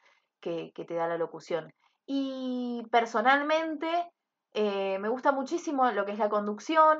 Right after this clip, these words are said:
y, y lo que son los programas de radio y de televisión,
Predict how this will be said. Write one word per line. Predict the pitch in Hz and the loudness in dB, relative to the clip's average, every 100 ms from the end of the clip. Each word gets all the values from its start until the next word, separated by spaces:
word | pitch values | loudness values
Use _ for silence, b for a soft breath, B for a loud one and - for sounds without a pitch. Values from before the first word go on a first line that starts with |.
| - | -2
y, | 208 190 185 180 180 180 180 - | -6 -4 -6 -8 -10 -10 -12 -14
y | 190 | -10
lo | 175 175 | -6 -6
que | |
son | 180 220 | -4 -6
los | 220 | -4
programas | 208 214 240 | -2 0 0
de | 214 | 0
radio | 202 254 254 | 4 4 4
y | |
de | 214 | -2
televisión, | 208 208 240 - 359 339 | -2 -4 -4 -4 2 2